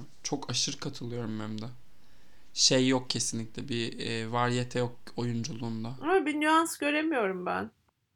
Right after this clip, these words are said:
Speaker 2: Yani olmak zorunda da değil bu arada yani. Tom
Speaker 1: E, tabii
Speaker 2: Hanks
Speaker 1: ki
Speaker 2: gibi.
Speaker 1: de.
Speaker 2: <laughs> Bir ihtiyacı karşılıyordur. <laughs> Hep aynı, aynı şey, aynı adam oynayabilir. Hiçbir sakıncası yok. Bunun üzerine ne kariyerler inşa edildi.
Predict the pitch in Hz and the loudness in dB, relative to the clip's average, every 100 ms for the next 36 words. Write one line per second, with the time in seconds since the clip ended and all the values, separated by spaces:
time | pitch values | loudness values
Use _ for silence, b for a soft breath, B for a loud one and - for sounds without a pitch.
0 | _ 381 415 339 453 494 359 381 403 403 | _ 4 8 8 8 6 4 4 6 6
1 | 403 311 311 311 226 180 - - - - | 6 4 0 2 2 2 0 -4 -8 -6
2 | 98 95 80 80 78 - - - - - | -4 -2 -2 -6 -10 -12 -20 -16 -14 -12
3 | - - - - - 339 349 359 392 339 | -12 -12 -10 -10 0 2 4 6 6 6
4 | 269 269 220 - - 403 - - B B | 4 2 0 2 2 2 -2 -10 B B
5 | - 311 427 - 392 339 370 - 208 320 | -8 6 6 12 12 12 10 12 12 12
6 | - - - 269 254 202 - 269 233 - | 12 12 12 12 12 12 10 10 10 6
7 | 202 - - B - 190 494 - 359 269 | 4 4 2 B 0 4 6 12 12 12
8 | 240 247 277 240 - - 247 208 175 - | 8 10 8 8 4 8 8 8 2 0
9 | 226 302 294 294 269 254 254 - 240 240 | 2 4 4 2 0 -6 -8 -4 -2 -2
10 | - 294 - 277 262 254 254 262 254 262 | -4 -4 0 0 2 -4 0 2 2 0
11 | 277 277 247 240 247 254 233 202 208 202 | -2 0 4 6 6 4 2 0 2 2
12 | 202 - - - | 2 0 -6 -2